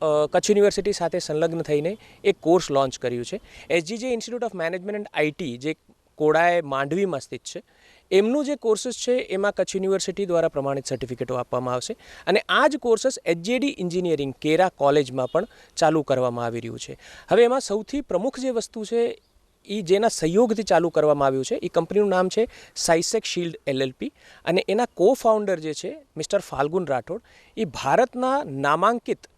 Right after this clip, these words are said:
દસ એથિકલ હેકરમાંથી એક છે. જે વિદ્યાર્થીઓને એમનો જે અનુભવ છે,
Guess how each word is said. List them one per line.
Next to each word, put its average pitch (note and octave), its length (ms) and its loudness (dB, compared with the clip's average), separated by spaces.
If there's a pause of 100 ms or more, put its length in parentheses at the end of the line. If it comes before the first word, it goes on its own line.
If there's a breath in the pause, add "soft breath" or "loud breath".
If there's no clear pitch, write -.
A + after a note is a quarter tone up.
(120)
દસ F3 420 0
એથિકલ F#3+ 480 0
હેકરમાંથી D3+ 560 -2
એક - 280 -10
છે. - 240 -18 (540 soft breath)
જે G3+ 320 6
વિદ્યાર્થીઓને G3+ 760 2
એમનો G3+ 320 -2
જે G3+ 100 -6
અનુભવ E3+ 540 2
છે, A2 220 -12